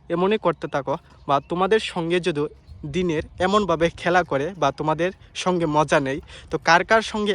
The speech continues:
এমনভাবে প্রকৃতি মজা নিচ্ছে, তো এটা একটু কমেন্ট করে জানাবে। আমাদের সঙ্গে তো দেখতেই পাচ্ছ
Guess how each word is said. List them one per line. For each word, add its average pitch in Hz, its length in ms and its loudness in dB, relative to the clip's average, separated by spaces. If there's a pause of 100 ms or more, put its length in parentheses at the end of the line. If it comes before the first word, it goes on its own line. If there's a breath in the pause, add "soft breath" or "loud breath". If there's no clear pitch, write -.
(100)
এমনভাবে 165 420 2 (640 soft breath)
প্রকৃতি 233 380 2 (100)
মজা 170 240 2
নিচ্ছে, 165 280 -4 (300)
তো 165 60 -6 (120)
এটা 160 200 0
একটু - 120 -6 (100)
কমেন্ট 147 300 0
করে 143 200 0
জানাবে। 131 280 -4 (320 soft breath)
আমাদের 165 320 2
সঙ্গে 202 240 2
তো 170 120 0
দেখতেই 165 300 -4
পাচ্ছ - 180 -2